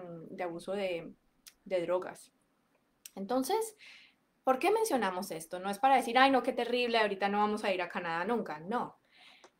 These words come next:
Para darnos cuenta que este trauma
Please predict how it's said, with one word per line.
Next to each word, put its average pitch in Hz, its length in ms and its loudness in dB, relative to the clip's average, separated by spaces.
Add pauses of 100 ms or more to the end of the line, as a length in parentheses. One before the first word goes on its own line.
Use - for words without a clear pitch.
(240)
Para 254 200 6
darnos 359 440 2
cuenta 196 600 -2
que 214 160 -12
este 254 260 -6
trauma 208 720 -2